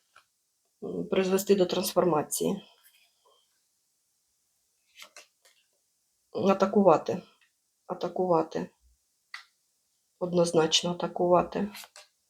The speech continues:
Будь-що, да? Виба-, це вибір. Карта вибору. Карта ілюзій. Тобто, <coughs>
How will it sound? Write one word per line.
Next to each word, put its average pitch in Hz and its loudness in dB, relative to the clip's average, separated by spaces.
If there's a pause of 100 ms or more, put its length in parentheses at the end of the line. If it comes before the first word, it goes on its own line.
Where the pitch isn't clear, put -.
(1500)
Будь-що, 190 4 (200)
да? 185 0
Виба-, 196 6
це - 4
вибір. 156 4 (540)
Карта 180 4
вибору. 160 4 (1120)
Карта 156 2
ілюзій. 165 4
Тобто, - 4 (760)
<coughs> 208 12